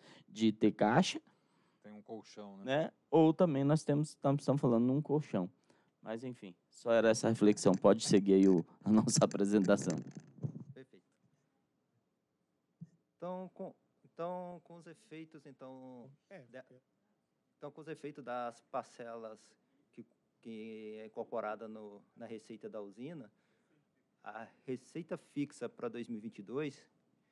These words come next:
Speaker 3: então, é de quatro bilhões seiscentos e setenta e dois milhões trezentos e vinte e seis mil seiscentos e noventa e cinco reais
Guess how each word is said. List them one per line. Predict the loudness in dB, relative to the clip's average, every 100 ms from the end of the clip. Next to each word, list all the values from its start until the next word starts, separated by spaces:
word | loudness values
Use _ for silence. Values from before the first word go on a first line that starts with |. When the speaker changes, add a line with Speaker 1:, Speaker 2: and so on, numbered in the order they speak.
| _ _ _ _ _ _ _ _ -18
Speaker 3:
então, | -14 -8 -6 -6
é |
de | -8
quatro | -8 -4 -4 -6 -12
bilhões | -10 -8 -8 -10 -12 _
seiscentos | -16 -14 -12 -12
e | -10
setenta | -12 -10 -12
e |
dois | -10 -12 -12
milhões | -10 -8 -10 -10 -14 _ _ _
trezentos | -8 -8 -8 -12
e |
vinte | -14
e | -16
seis | -12 -10 -10
mil | -8 -8 -10 -14 _ _ _
seiscentos | -10 -8 -8 -8
e |
noventa | -8 -8 -10
e |
cinco | -14 -14
reais | -10 -6 -6 -8 -16